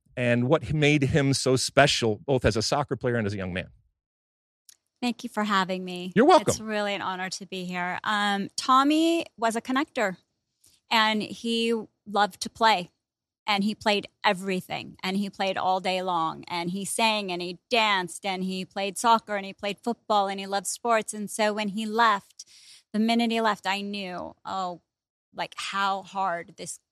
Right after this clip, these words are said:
Speaker 2: boy had played in life. And it felt like a lesson to me to play.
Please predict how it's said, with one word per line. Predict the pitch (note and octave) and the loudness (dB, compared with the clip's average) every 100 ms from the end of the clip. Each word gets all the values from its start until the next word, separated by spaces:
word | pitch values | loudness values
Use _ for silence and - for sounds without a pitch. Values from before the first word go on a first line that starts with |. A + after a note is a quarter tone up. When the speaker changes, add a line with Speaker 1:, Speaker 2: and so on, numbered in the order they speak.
| _ _ - | _ _ -4
Speaker 2:
boy | F#3+ E3+ D#3+ | -2 -2 -4
had | D3+ F#3 - | -10 -12 -12
played | - F3+ E3 E3 - F#3+ | -4 -4 -4 -8 -12 -10
in | F3+ | -6
life. | E3+ D#3+ E3 - - | -4 -4 -8 -10 -4
And | G#3 | -4
it | G3+ - _ _ _ | -4 -10 _ _ _
felt | A#3 G#3+ | 2 2
like | B3 A3 | 0 -2
a | |
lesson | F#3+ F#3 F#3+ - E3+ F#3 F#3 - | -2 -4 -4 -8 -12 -14 -16 -14
to | - | -10
me | G3 E3+ E3+ F3 _ _ _ _ | -6 -6 -8 -14 _ _ _ _
to | - | -8
play. | G#3+ A3+ E3+ - | -2 2 2 0